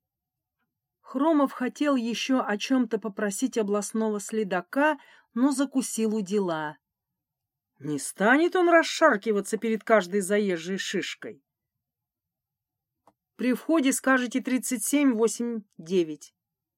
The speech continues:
Сергей без всяких пояснений поднялся и направился к двери.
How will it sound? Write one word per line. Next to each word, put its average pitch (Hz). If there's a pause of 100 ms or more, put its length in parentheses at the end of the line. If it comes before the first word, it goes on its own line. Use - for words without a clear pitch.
(760)
Сергей 277
без 214
всяких 208
пояснений 190
поднялся 233
и 269
направился 196
к 175
двери. 165